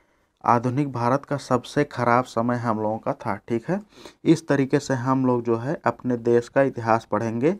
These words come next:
और आप लोगों को कोई भी डाउट नहीं होगा, थोड़ा सा भी डाउट नहीं होगा। जिस तरीके से आप लोग देख रहे हैं, मैं आप लोगों को किस तरीके से सन वाइज जो है पढ़ा रहा हूँ, आप लोगों को पता चलेगा।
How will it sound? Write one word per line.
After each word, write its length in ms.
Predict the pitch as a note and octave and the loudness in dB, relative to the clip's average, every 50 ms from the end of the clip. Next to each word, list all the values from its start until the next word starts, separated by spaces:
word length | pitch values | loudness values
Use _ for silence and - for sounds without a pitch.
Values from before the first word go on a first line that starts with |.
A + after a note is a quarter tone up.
| - - - - - _ _ - | -8 -18 -20 -20 -20 _ _ -4
और 220 | - B2+ B2+ - - | -2 -2 -2 0 0
आप 280 | D3 D3+ D3+ D#3+ D#3+ D#3+ | 4 6 6 6 6 4
लोगों 200 | D#3+ D#3+ E3 E3+ | 2 2 2 0
को 120 | D#3+ F3+ F3 - _ _ | -2 -4 -6 -6 _ _
कोई 380 | - D#3 D#3 D#3+ D#3+ E3+ F3+ F3+ | 2 6 6 8 8 8 6 6
भी 220 | D3 C3 D3 F3 E3 | 4 2 2 2 2
डाउट 400 | C3+ B2 C3+ C3+ C3+ C3+ C3+ C3+ | 4 6 8 8 8 6 4 2
नहीं 260 | C3+ C3+ C3 C3 C3 | 0 0 0 0 0
होगा, 220 | B2+ B2+ B2 C#3 C#3+ | 0 0 0 0 -2
थोड़ा 360 | - - - B2+ B2+ C3+ C#3 | -2 -4 -2 2 2 4 2
सा 240 | C3+ - - C3+ B2+ | 2 0 2 2 2
भी 180 | B2+ B2 C3 C3+ | 2 2 0 2
डाउट 300 | B2+ B2 A#2 A#2 A2+ - | 4 6 6 6 4 2
नहीं 160 | A#2+ A#2+ A#2+ A#2+ | -2 -2 -2 -2
होगा। 160 | A#2 A2+ C3+ B2+ | 2 4 2 2
जिस 260 | A2+ A#2 C3+ C3 - | 2 -2 -6 -4 -2
तरीके 280 | - A#2+ B2 A2+ - B2+ | -2 -2 0 0 -2 -2
से 140 | - - B2+ | -2 0 2
आप 200 | B2 A#2+ A#2 - | 2 2 4 2
लोग 180 | A#2+ A#2+ A#2 G#2+ | 2 0 2 4
देख 240 | A#2 A#2+ B2 A#2+ - | 4 4 4 4 0
रहे 80 | B2 A#2+ | -2 -2
हैं, 80 | A#2 A#2 | -2 0
मैं 140 | A#2+ A#2+ | 0 0
आप 220 | A#2+ A#2 A2+ - - | 0 0 -2 2 2
लोगों 140 | A#2 A#2+ A#2+ | 2 2 2
को 100 | A#2+ B2 B2 | 0 -4 -6
किस 300 | - _ C3+ C3+ C3+ - | -4 _ -4 -4 -2 0
तरीके 320 | - A#2+ A#2+ A#2 - A#2+ A#2+ | 0 0 0 0 0 -2 -4
से 140 | - B2+ | -4 -6
सन 280 | B2 - - B2+ B2 B2 | -12 -4 0 2 2 2
वाइज 320 | A#2+ A#2 A2+ A2+ A2+ A2+ - _ _ _ _ _ _ _ _ _ _ | 2 2 2 2 2 -2 -6 _ _ _ _ _ _ _ _ _ _
जो 140 | G#2+ G#2+ A#2+ | -6 -4 -2
है 100 | A#2+ A#2+ | -2 -2
पढ़ा 400 | A#2+ - G#2+ A2 A2+ A2+ A#2 A#2 | 0 0 0 0 2 4 4 4
रहा 240 | A2+ A2+ A2+ A2 G2+ | 4 2 0 0 -2
हूँ, 280 | G#2 G#2 A2 B2+ D#3 F3+ - _ - - _ _ - | -2 -2 -4 -8 -8 -10 -12 _ -20 -20 _ _ -4
आप 260 | - A2+ A#2 A#2 B2 | -2 0 0 0 0
लोगों 140 | A#2+ B2 A#2+ | 0 0 0
को 120 | - - B2+ | -2 -4 -4
पता 340 | - - A#2 A#2 - B2+ B2+ | 2 2 2 4 4 2 2
चलेगा। 400 | B2 - A#2+ A#2+ B2 B2+ B2 B2+ | 2 2 0 2 2 2 2 2